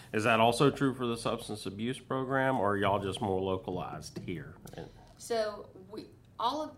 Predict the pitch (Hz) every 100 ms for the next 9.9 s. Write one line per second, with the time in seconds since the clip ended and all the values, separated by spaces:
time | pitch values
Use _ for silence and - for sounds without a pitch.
0 | - 214 254 226 220 214 208 196 180 180
1 | 165 165 165 165 165 165 170 190 190 208
2 | 208 185 180 175 170 165 165 165 165 170
3 | 160 160 - - 185 170 165 - 202 214
4 | - - - 190 185 180 175 175 175 180
5 | 170 175 170 165 - - - 170 175 185
6 | 185 175 - 170 170 175 180 - - -
7 | 185 151 190 247 254 185 180 - 175 165
8 | - 170 180 165 165 170 160 160 160 170
9 | 165 156 - 170 170 160 175 175 190